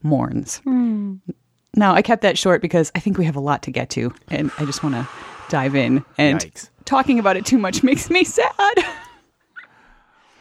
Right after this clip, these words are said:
Speaker 3: What an
Speaker 1: Yeah.
Speaker 3: intense episode. And
Speaker 2: Mm.
Speaker 3: yet another one in the, uh, J M S, uh, lexicon of episodes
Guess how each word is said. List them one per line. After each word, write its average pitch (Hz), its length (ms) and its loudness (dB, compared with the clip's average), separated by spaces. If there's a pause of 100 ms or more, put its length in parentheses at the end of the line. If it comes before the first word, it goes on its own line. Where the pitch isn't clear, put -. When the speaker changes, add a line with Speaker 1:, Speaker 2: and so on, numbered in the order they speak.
Speaker 3:
What 233 320 0
an 151 120 4
Speaker 1:
Yeah. 123 160 0
Speaker 3:
intense 151 520 -6
episode. 92 640 -6
And 120 280 0
Speaker 2:
Mm. 117 100 -6
Speaker 3:
yet 143 220 2
another 147 380 0
one 107 300 -2
in 113 340 0 (100)
the, 104 480 0
uh, 101 440 2
J 123 320 -2
M 113 140 2
S, 110 420 -2
uh, 101 180 -2 (180)
lexicon 104 640 -4
of 98 320 0 (440)
episodes 123 920 -2